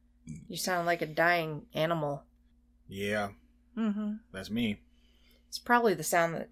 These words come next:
Speaker 1: comes out of your ass, too, when you're shitting.
Speaker 2: <laughs>
Speaker 1: All right, guys, so welcome again. And we're recording this on Saturday, what'd you say, the eighth?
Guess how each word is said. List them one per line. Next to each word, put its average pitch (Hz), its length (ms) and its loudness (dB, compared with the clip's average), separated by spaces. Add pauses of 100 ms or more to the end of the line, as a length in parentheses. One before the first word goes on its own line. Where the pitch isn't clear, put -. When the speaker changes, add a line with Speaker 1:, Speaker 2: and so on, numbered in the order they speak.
(160)
Speaker 1:
comes 170 200 0
out 170 140 8
of 160 80 -2
your 151 100 2
ass, 160 360 4
too, 160 260 -2
when 143 100 -4
you're 139 120 -8
shitting. 147 460 -4 (1080)
Speaker 2:
<laughs> - 0 -
Speaker 1:
All 226 220 10 (1700)
right, 277 280 10
guys, 277 360 12
so 247 440 10 (180)
welcome 175 580 8
again. 185 460 8 (640)
And 202 340 10
we're 220 140 8
recording 277 500 10
this 240 400 8
on 190 300 4
Saturday, 196 500 8
what'd 185 240 0
you 196 60 -4
say, 196 180 2
the - 160 -6
eighth? 370 300 0